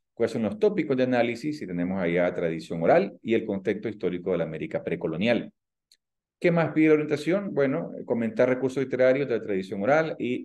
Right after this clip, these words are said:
e incluir ejemplos del texto que apoyen tus ideas. Bien,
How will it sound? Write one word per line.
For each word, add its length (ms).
e 40
incluir 340
ejemplos 400
del 160
texto 320
que 80
apoyen 320
tus 160
ideas. 460
Bien, 420